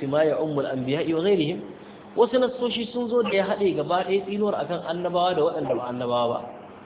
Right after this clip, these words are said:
Ya ce falau kanat hadhihi al-illa, inda wannan ita ce illa din nan dai da aka faɗa,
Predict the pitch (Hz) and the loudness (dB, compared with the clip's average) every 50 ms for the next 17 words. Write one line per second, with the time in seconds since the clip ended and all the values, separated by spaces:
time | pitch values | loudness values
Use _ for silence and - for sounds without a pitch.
0 | - - - - - - - - - - - 165 156 214 185 156 165 170 208 226 | -20 -20 -20 -20 -20 -20 -20 -14 -10 -8 -6 0 2 2 4 4 4 4 6 4
1 | 220 220 226 226 226 226 220 214 196 214 214 202 190 170 165 151 165 180 175 160 | 4 4 2 2 2 2 2 2 2 2 4 4 2 2 0 0 -2 0 0 2
2 | 139 123 - - - - - - - - - - - - - 208 247 269 226 220 | 2 0 0 -4 -10 -12 -14 -16 -18 -18 -18 -20 -12 -8 -4 -2 0 4 6 6
3 | 202 208 214 214 196 185 180 202 190 - 180 - 170 170 185 180 165 175 180 165 | 6 6 6 4 4 4 2 0 0 0 0 0 0 0 2 2 2 2 2 2
4 | 160 156 147 147 - 175 151 165 156 147 135 143 147 160 | 2 2 2 2 2 2 2 2 0 0 0 2 2 2